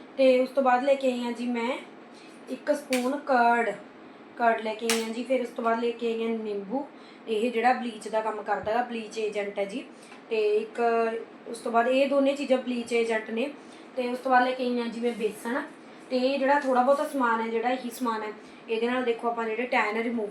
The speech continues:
ਕਰਨੀ ਹੈ। ਮੇਰੇ ਫੇਸ ਤੇ ਕਾਫੀ ਜ਼ਿਆਦਾ ਟੈਨ ਹੋ ਚੁੱਕੀ ਆ। ਫੈਮਿਲੀ, ਸਭ ਤੋਂ ਪਹਿਲਾਂ ਲਵਾਂਗੇ ਜੀ ਆਪਾਂ ਇੱਕ ਸਪੂਨ ਬੇਸਣ। ਜਿਹਦੇ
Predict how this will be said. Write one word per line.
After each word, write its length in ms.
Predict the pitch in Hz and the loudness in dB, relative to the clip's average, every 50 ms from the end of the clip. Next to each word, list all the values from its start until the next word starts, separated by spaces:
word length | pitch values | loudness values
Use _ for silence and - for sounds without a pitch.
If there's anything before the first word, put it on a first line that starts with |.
| - | -2
ਕਰਨੀ 280 | 214 208 202 220 240 254 | -4 -2 -2 0 0 0
ਹੈ। 40 | 262 | 2
ਮੇਰੇ 160 | 269 247 247 | 2 2 0
ਫੇਸ 240 | 247 - 233 226 220 | 0 0 0 0 0
ਤੇ 140 | - - 233 | -2 -4 0
ਕਾਫੀ 220 | 226 220 214 214 220 | 0 0 0 0 -2
ਜ਼ਿਆਦਾ 160 | 262 262 262 | -2 -2 0
ਟੈਨ 260 | - 254 220 220 220 226 | 0 0 0 0 -2 -2
ਹੋ 60 | 220 | -4
ਚੁੱਕੀ 360 | 214 - 208 - - - 226 233 | -4 -8 -10 -14 -12 -2 0 2
ਆ। 120 | 262 - - - - - - - - | 2 2 0 -2 -10 -16 -14 -2 4
ਫੈਮਿਲੀ, 340 | 320 302 285 277 269 277 277 | 6 8 8 8 8 8 8
ਸਭ 120 | 277 269 | 6 6
ਤੋਂ 140 | - 277 254 | 4 4 6
ਪਹਿਲਾਂ 220 | 285 277 269 277 | 8 8 8 8
ਲਵਾਂਗੇ 360 | 277 262 247 233 233 233 240 | 8 8 6 6 6 6 4
ਜੀ 160 | 214 196 226 226 | 2 2 2 2
ਆਪਾਂ 420 | 214 214 - - 220 214 233 262 254 - - - - - - - - - - - - - - - - 269 | 2 2 2 4 6 6 6 6 2 -4 -14 -18 -18 -18 -18 -18 -16 -16 -16 -16 -16 -16 -16 -10 -2 -2
ਇੱਕ 260 | 262 - - - 294 | -2 -2 2 2 2
ਸਪੂਨ 460 | 294 - - 269 247 240 233 233 277 - - - - - - - - - - - - - - - - - - - - 196 | 2 2 0 0 2 4 4 4 2 0 -2 -12 -18 -20 -20 -20 -20 -20 -20 -20 -18 -18 -18 -18 -18 -18 -18 -14 -2 4
ਬੇਸਣ। 400 | 226 220 214 - - 262 269 311 302 - - - - - - - - - - - - - - - - - - | 4 4 4 4 2 2 2 2 0 -4 -16 -20 -20 -20 -20 -20 -20 -20 -20 -18 -18 -18 -14 -4 -2 0 4
ਜਿਹਦੇ 280 | 254 262 233 277 294 | 4 4 6 6 4